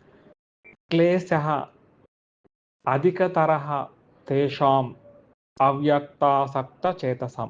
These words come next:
అంటే, అవ్యక్తాసక్త చేతసాం అంటే, ఇంతకుముందు చెప్పిన ఎనిమిది లక్షణాలు కూడా గుర్తుపెట్టుకోవాలి.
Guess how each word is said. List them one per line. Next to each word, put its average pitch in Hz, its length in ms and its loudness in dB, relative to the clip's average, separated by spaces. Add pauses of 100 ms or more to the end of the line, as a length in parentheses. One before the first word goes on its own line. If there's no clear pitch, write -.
అంటే, 127 260 -2
అవ్యక్తాసక్త 151 1120 0
చేతసాం 139 540 -2
అంటే, 135 360 -2 (1000)
ఇంతకుముందు 175 420 2
చెప్పిన 170 340 0
ఎనిమిది 160 360 2
లక్షణాలు 160 440 0
కూడా 156 200 0
గుర్తుపెట్టుకోవాలి. 123 920 -2